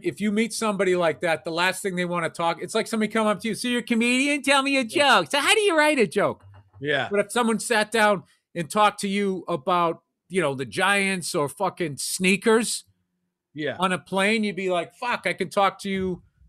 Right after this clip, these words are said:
Speaker 1: That's
Speaker 2: Yeah.
Speaker 1: happened a number of times. I've been on planes. I've sat next to somebody, like, like, "I can't believe I'm sitting next to this guy." And all you have to do is talk about anything other than you know who they are and what they do, 'cause they are, they,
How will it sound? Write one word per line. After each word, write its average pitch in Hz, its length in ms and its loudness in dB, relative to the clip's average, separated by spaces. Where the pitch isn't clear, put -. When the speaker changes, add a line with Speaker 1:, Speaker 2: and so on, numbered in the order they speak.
Speaker 1:
That's 220 180 2
Speaker 2:
Yeah. 262 80 4
Speaker 1:
happened 277 280 0
a 233 60 6
number 202 440 4
of 180 100 0
times. 175 480 -2
I've 160 180 -2
been 202 120 2
on 180 140 0
planes. 190 360 -2
I've 165 120 0
sat 190 240 2
next 175 200 -6
to 160 60 -10
somebody, 170 540 -2
like, 160 240 0
like, 143 160 -2
"I 135 80 -4
can't 196 200 0
believe 190 140 6
I'm 160 80 -2
sitting 170 240 0
next 180 200 0
to 185 60 -2
this 160 100 -2
guy." 160 180 4
And 143 120 0
all 185 200 4
you 214 140 8
have 214 120 6
to 196 80 -6
do 196 380 4
is 156 180 -2
talk 180 260 2
about 170 400 2
anything 185 800 0
other 165 260 2
than 156 300 0
you 151 160 -4
know 156 280 6
who 165 160 2
they 151 220 6
are 147 340 4
and 135 180 -2
what 135 200 0
they 127 140 -2
do, 117 240 -4
'cause - 260 -8
they 143 160 0
are, 135 220 0
they, 135 300 0